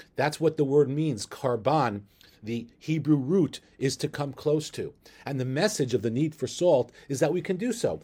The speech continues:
We could come close to God by discovering the pleasantness and the beauty that already exists in the mitzvot, no gimmicks. There's an attitude,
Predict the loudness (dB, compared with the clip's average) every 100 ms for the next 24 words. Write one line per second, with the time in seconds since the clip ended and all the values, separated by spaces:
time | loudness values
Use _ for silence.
0 | -6 -2 0 0 -2 4 4 4 2 2
1 | 2 2 0 -10 -2 0 0 0 2 2
2 | 2 0 0 2 2 2 -2 -4 -4 -10
3 | -8 -6 -2 0 0 0 -4 -10 0 0
4 | 4 4 6 4 4 0 -4 -6 2 2
5 | 2 -4 -10 -10 -14 -20 -20 -16 -14 -12
6 | -14 -20 -6 -2 0 0 0 4 4 4
7 | -2 -4 4 6 6 4 0 -4 -8 -10
8 | _ _ _ _ _ -2 2 2 0 0
9 | 2 2 2 -2 -4